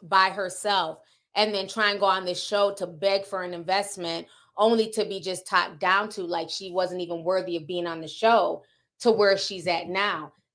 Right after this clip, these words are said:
That is a big deal for Black entrepreneurs. We do not get the same, you know, handouts, the same help, the same promo-, the same promotion, the same support, you know, even bank loans.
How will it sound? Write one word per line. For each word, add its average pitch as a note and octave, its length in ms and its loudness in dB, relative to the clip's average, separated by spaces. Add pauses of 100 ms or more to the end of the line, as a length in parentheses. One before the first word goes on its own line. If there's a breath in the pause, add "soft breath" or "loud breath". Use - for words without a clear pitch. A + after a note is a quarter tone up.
(140)
That A3 200 8
is B3 160 2
a D3+ 220 0
big G#3 260 2
deal F3+ 500 4 (220)
for G3+ 160 0
Black G3 380 4
entrepreneurs. F3+ 960 -4
We A3+ 100 -2
do A3+ 160 0
not G3+ 480 0
get G3+ 380 2
the F#3 80 -4
same, F#3+ 520 -4 (380 soft breath)
you A3+ 140 0
know, G3+ 160 4
handouts, F#3+ 720 2
the F#3+ 160 -2
same G3 320 0
help, G3+ 400 4
the F#3+ 100 -2
same F#3+ 300 -4
promo-, G3+ 460 0 (200)
the - 100 -4
same G3 280 -4
promotion, G#3 640 2 (420)
the G3+ 80 -6
same G#3 300 0
support, G3+ 580 2 (760)
you G#3+ 160 0
know, G#3 520 2 (160)
even A3 300 0
bank A3+ 320 4
loans. F3+ 540 -8